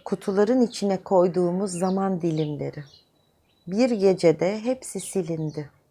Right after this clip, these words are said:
İlk olarak panikle, belki de, e, alışkanlıkla döndük ve onları başka şeylerle, yeni formatımızda, yeni hayat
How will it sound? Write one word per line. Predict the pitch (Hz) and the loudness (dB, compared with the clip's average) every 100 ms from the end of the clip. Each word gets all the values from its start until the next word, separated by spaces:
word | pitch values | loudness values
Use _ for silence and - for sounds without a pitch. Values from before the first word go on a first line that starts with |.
| _ _ - - - - - _ - | _ _ -20 -20 -20 -20 -20 _ 2
İlk | 254 247 | 2 2
olarak | 226 196 185 214 - - | 2 4 4 0 -4 -12
panikle, | - 226 262 - 180 165 220 269 | 2 2 2 0 4 4 4 0
belki | 170 170 170 - 170 | 2 2 0 -6 2
de, | 165 160 - | 2 2 -2
e, | 160 156 151 151 | -4 -2 -4 -4
alışkanlıkla | - 160 160 - 170 165 156 147 - 156 208 - - _ _ _ _ 165 | 0 0 -2 0 2 2 -2 -4 -4 -4 -4 -10 -20 _ _ _ _ 4
döndük | 220 233 214 262 208 | 6 4 2 -6 2
ve | 220 269 311 _ - | 4 4 -2 _ 2
onları | 196 220 233 277 381 - - - - _ _ 175 | 4 4 2 2 -2 -6 -18 -20 -20 _ _ 2
başka | 226 - - | 2 2 -2
şeylerle, | 302 226 185 170 147 143 | 0 2 4 4 4 2
yeni | 151 180 247 | 0 2 2
formatımızda, | 311 262 240 196 185 156 151 - 156 | 2 4 4 4 -2 -4 -6 -2 0
yeni | 170 208 | 2 2
hayat | 294 262 214 | 2 2 0